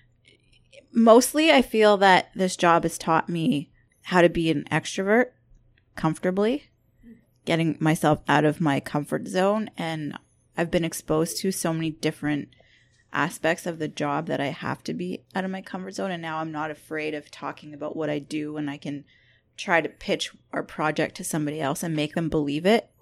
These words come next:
Whereas before it just sounded like I was reading it off of a piece of paper and,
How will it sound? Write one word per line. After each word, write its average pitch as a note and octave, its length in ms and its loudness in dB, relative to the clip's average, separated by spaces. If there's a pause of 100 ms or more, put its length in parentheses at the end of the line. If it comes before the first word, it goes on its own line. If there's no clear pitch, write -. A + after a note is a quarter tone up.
(160)
Whereas D#3 360 -4
before D#3 420 -4
it - 200 -8
just - 220 -12
sounded D3+ 320 -8
like - 360 -10 (960)
I F3+ 60 -6
was E3 200 -6
reading D#3 280 -6
it C#3+ 100 -6
off D3+ 280 -12
of D#3+ 80 -20
a C#3+ 100 -20 (180)
piece - 260 -16
of C#3+ 120 -14
paper E3+ 540 -8
and, - 400 -8